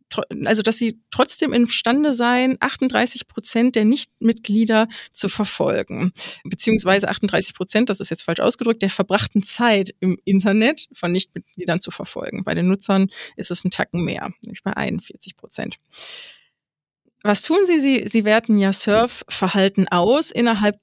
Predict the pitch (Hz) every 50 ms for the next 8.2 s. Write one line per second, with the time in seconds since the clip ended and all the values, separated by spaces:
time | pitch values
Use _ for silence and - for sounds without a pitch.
0 | _ - 190 190 180 180 - - _ - 165 - - 208 185 208 233 262 262 247
1 | - 185 - - - - - 185 175 180 175 - - - 180 180 180 180 185 208
2 | 226 247 277 - - 196 202 202 180 180 - 202 196 202 - - 185 185 190 196
3 | 185 - 180 185 185 185 170 - - 180 196 214 - 196 180 175 180 - 185 185
4 | - - - - - - 196 196 180 - - 165 165 - 165 165 - - 180 -
5 | - 175 175 175 170 175 - - - 180 180 - 175 175 165 190 180 180 165 175
6 | 165 165 160 160 165 160 160 - 175 185 180 170 175 180 - - 170 - 175 180
7 | - 170 156 170 - - - - 175 147 180 202 220 220 214 143 127 123 170 -
8 | 185 185 226